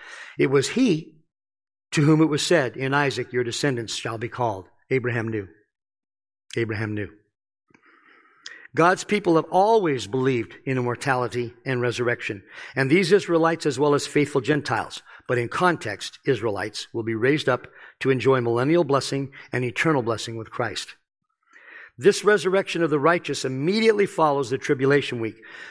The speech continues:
The resurrection of the damned follows the thousand-year millennium. The grammar of this verse is such that many of those refer to those raised immediately after the tribulation week, and the others refers to those who will be raised after the millennium to disgrace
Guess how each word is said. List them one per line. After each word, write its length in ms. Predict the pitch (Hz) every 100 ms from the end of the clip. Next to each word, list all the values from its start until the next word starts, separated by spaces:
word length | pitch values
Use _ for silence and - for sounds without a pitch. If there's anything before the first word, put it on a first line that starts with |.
| -
The 80 | 143
resurrection 640 | 156 151 156 175 - 202
of 140 | 170 143
the 60 |
damned 360 | 131 160 151 151
follows 560 | - 165 147 127 127
the 140 | - 120
thousand-year 640 | - 135 143 131 143 135
millennium. 480 | 131 135 139 120 92 - - - - -
The 100 | 127
grammar 420 | 131 175 214 208
of 120 | 160
this 180 | 180 -
verse 260 | 165 165
is 100 | 151
such 280 | - 160 -
that 160 | 156 147 - 135
many 580 | 127 135 180 214 208
of 140 | 143 101
those 480 | 107 92 - - - - - -
refer 280 | 147 147 165
to 140 | 160
those 240 | 151 160 120
raised 280 | 156 160 170
immediately 680 | 175 190 208 185 131 127
after 200 | 127 -
the 80 | 120
tribulation 600 | - 127 117 120 113 120
week, 260 | 120 131 - - -
and 140 | 151 143
the 120 | 147
others 360 | 202 170 151 131
refers 320 | 151 160 156
to 120 | 151
those 200 | 143 143
who 80 | 156
will 120 | 160
be 120 | 170
raised 380 | 147 143 147 -
after 260 | 147 143 147
the 140 | 147
millennium 500 | 170 175 147 131 127
to 160 | - 135
disgrace 600 | 127 - 147 156 -